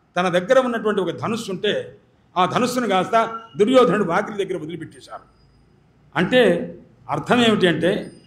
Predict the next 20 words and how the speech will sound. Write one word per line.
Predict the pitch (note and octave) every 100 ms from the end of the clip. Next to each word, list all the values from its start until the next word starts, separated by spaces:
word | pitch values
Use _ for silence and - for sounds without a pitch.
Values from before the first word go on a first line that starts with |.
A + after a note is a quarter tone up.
| _ D#3+
"ఇటుపైన | E3+ F3+ G3 C4
మీ | A#3
పక్షాన | G#3 E3+ - G3 A3+
నేను | G#3 D#3+
ఉండను, | D3+ F3+ F#3+ G#3 - - _ _ _ -
మీ | F#3
పక్షాన | F#3+ D#3+ E3 B3
ఉండడమే | A#3 A3 B3 A#3
కాదు, | F#3 E3+ - - _ _ -
ఇహ | F3 G#3+
నేను | A3 G3+ C3
యుద్ధం | D#3+ D3+ G3+
అనేటువంటిది | A#3 G3+ F3+ F3+ A#3 A#3 - _
ఎవరి | D3+ A3 C4
పక్షాన | B3 B3 A#3+ B3 A3+
చేయను, | B2 A2 - _ _ E3+
నీ | A3+
పక్షాన | G#3 G#3+ B3+ G#3+
అసలు | D3+ A#3
చేయను, | G#3+ F3 D#3+ -